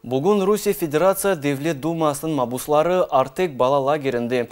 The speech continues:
кечкен ил халкара генчлер медиа форумыны зиярат еттелер. Тедбір тешкілятчылары Русия Федерациясы Тасил ве Илем Назирлігі ярдымы иле Ген журналистлер лигасы адлы джеме тешкілаты олды.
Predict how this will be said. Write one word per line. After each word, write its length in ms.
кечкен 460
ил 240
халкара 540
генчлер 520
медиа 360
форумыны 580
зиярат 240
еттелер. 500
Тедбір 320
тешкілятчылары 920
Русия 300
Федерациясы 880
Тасил 460
ве 260
Илем 240
Назирлігі 400
ярдымы 480
иле 240
Ген 300
журналистлер 720
лигасы 640
адлы 380
джеме 400
тешкілаты 520
олды. 440